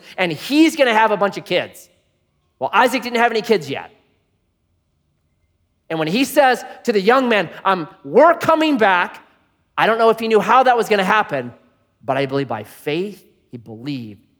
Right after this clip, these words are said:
it was. The best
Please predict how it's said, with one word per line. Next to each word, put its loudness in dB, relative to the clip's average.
it -20
was. -20
The -14
best -8